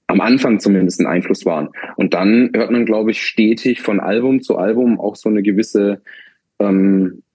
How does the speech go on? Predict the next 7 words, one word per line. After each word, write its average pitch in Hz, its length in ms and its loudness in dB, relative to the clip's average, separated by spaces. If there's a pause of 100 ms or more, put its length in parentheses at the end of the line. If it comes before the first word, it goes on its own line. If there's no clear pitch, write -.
(220)
Weiterentwicklung, 104 1000 0
was - 360 -6
auch 92 160 -4
das - 180 -4
Thema 104 380 0
so 98 160 0
vielleicht 92 600 -4